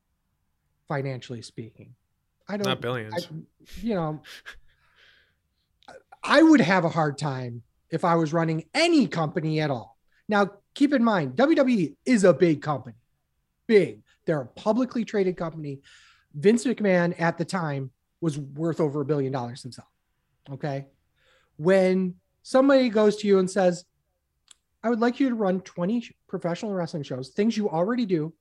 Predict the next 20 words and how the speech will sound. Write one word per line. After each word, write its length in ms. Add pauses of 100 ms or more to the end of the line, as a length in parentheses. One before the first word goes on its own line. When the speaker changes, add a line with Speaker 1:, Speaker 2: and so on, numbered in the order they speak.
(200)
Speaker 1:
You 120
already 240
have 240
the 180 (400)
equipment, 440
the 60
people. 480 (120)
I 80
just 220
want 160
you 60
to 40
come 220
over 320
on 100
a 40
plane, 340 (840)
run 160
the 80
shows, 540